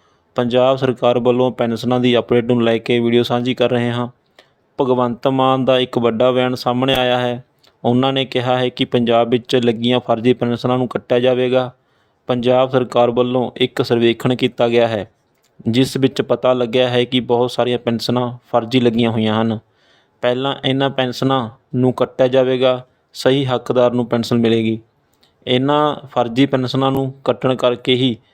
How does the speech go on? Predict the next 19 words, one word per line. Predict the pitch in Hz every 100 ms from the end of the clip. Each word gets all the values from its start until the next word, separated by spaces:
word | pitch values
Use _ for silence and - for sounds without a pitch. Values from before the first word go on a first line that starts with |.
| _ -
ਪੈਨਸ਼ਨਾਂ | 123 120 131 135
ਮਿਲਣ | 127 120 123
ਵਿੱਚ | 117
ਦੇਰੀ | 120 123 127
ਹੋ | 127 120
ਰਹੀ | 113 117
ਹੈ। | 110 104 - _ _ _ -
ਆਓ | 120 135
ਹੁਣ | 139 139
ਗੱਲ | 127 123
ਕਰਦੇ | 123 123 123 131
ਹਾਂ | 127 123
ਕਿ | -
ਪੈਨਸ਼ਨ | 127 123 120 127 123 _ -
ਕੱਟੀ | 123 - 143
ਕਿਉਂ | 139
ਜਾ | 123 117
ਰਹੀਆਂ | 113 107 107
ਹਨ। | 110